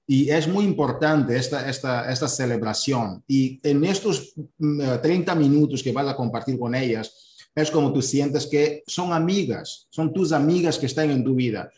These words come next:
Ella estaba en una, en uno de los programas cuando, ah, ah, Jericho la mencionó, que, ah, tu pasado no te necesita, lo que te necesita es tu futuro.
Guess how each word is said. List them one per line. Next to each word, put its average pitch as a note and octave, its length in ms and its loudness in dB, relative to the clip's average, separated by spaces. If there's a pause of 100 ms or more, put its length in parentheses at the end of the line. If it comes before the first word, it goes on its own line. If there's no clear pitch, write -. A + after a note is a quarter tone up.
(200)
Ella D#3+ 220 2
estaba D#3 280 2
en D3+ 80 2
una, D3 340 2
en C3+ 80 2
uno C#3+ 140 2
de C#3 60 0
los B2 180 0
programas C3+ 560 0
cuando, A#2 460 0
ah, G#2+ 420 -4 (220)
ah, G2+ 440 -6
Jericho D#3 480 0
la A#2+ 120 0
mencionó, A#2+ 720 0 (400)
que, D3 320 4
ah, C3 240 0
tu F3+ 160 0
pasado D#3 580 0
no C#3 160 2
te B2 100 -2
necesita, A2 600 -4
lo A2 100 -2
que A2+ 100 -6
te A2+ 120 -4
necesita C3+ 500 -4
es B2+ 160 -6
tu C#3+ 100 2
futuro. A2+ 640 -4